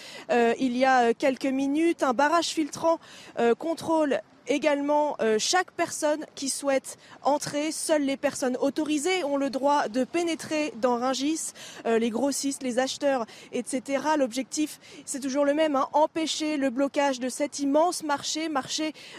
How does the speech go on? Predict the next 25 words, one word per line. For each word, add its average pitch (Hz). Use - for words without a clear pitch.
euh, 233
d'intérêt 294
national, 311
marché 277
central 330
de 285
Paris 294
qui 294
génère 269
plus 330
de 277
dix 277
milliards 294
d'euros 269
chaque 269
année, 294
alors 320
que -
les 285
agriculteurs, 262
eh 247
bien, 277
promettent 262
un 277
siège 277